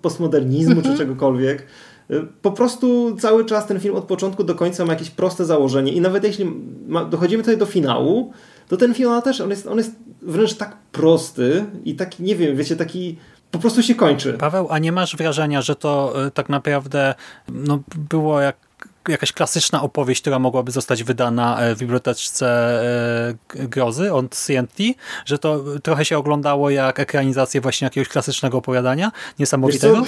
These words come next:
Speaker 1: co? Ja mam cały czas bardzo mocne skojarzenia z kolorem z Przestworzy.
Speaker 2: O.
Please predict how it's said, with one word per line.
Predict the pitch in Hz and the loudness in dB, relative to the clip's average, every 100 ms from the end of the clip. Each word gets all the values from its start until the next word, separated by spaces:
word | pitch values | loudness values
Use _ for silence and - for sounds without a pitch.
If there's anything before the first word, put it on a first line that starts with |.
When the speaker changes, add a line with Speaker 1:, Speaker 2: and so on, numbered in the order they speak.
| - | 0
Speaker 1:
co? | 220 | 4
Ja | 175 190 | 4 4
mam | 196 | 0
cały | 180 202 180 | 0 0 0
czas | 185 | -2
bardzo | 170 170 170 | -2 0 0
mocne | 175 180 | -2 -4
skojarzenia | 170 180 165 180 165 | -6 0 0 0 -4
z | 160 | 0
kolorem | 170 160 160 143 | 2 2 0 -2
z | - | -12
Przestworzy. | - 156 131 131 110 107 110 | -6 -6 -2 -2 -2 -4 -4
Speaker 2:
O. | 240 208 | 0 0